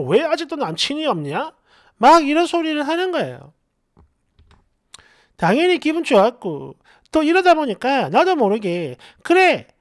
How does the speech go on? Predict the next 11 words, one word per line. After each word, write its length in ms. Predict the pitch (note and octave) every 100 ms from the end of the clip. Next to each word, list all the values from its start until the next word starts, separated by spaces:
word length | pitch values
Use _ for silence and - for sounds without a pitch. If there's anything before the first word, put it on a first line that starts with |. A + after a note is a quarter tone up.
| _ _
난 260 | B3 F4
지금 320 | - E4 F4 D#4
이쁘지만 720 | A#3+ E4 D#4 D4+ C4+ C4+ C#4+
더 160 | C#4
이뻐져야 600 | E4 C#4+ E4+ E4 D#4+ D#4
해." 380 | D#4 D4 G3 A#2+ _ _
이런 280 | A3 B3+ C#4
강박증 640 | A#3+ E4+ E4+ E4+ - B3+ A#3+
같은 280 | A#3+ B3+ B3
게 100 | A#3+
생기면서 920 | C#4 C4+ B3 G3+ G3+ C#4+ G3 A#2+